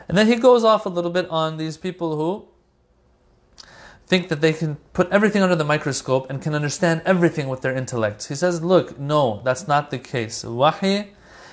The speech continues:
which is the most important way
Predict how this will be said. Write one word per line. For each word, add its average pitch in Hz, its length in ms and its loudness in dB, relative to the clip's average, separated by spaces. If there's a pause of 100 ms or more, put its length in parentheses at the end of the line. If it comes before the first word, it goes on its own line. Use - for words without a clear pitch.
(100)
which 147 320 2
is 160 260 4
the 147 120 -2
most 143 340 -2
important 135 680 0
way 127 520 0